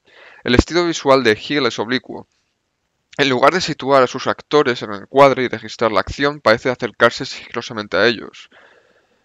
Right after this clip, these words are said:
Newman y Redford casi parecen estar de camino a otra película. Si esto parece una crítica, no lo es.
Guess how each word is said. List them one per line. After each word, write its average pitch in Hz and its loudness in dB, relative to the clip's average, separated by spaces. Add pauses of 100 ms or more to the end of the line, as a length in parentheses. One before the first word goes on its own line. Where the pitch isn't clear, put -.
Newman 135 2
y 120 4
Redford 120 0
casi 120 0
parecen 107 -2
estar 110 -2
de 101 -4
camino 107 -6
a 107 -4
otra 104 -6
película. - -8 (880)
Si - -2
esto 175 0
parece 170 2
una 143 2
crítica, 139 -2
no 107 -4
lo 104 -2
es. - -14